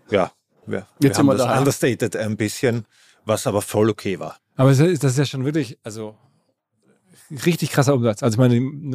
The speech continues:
Speaker 3: wir reden ja bei den meisten Startups, äh, von, von deutlich weniger und die D two C Brands in dem Bereich, wow.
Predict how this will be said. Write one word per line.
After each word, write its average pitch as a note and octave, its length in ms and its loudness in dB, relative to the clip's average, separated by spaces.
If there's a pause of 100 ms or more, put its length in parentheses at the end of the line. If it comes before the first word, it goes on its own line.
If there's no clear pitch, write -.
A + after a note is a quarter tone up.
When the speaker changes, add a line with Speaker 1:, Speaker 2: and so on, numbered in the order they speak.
Speaker 3:
wir A#2+ 140 4
reden C3 160 4
ja C3 60 2
bei A#2+ 120 2
den A#2 100 2
meisten A#2+ 280 -2
Startups, C3+ 500 -2
äh, C3 300 -10 (120)
von, B2+ 260 -10
von B2+ 140 -2
deutlich B2 300 2
weniger C3+ 460 4
und A#2+ 200 -8 (480)
die C#3 400 -14
D C3+ 80 -2
two C3 140 -2
C D3 160 0
Brands C3+ 400 2
in B2 80 -4
dem B2+ 100 0
Bereich, B2 460 0
wow. A#2 260 -4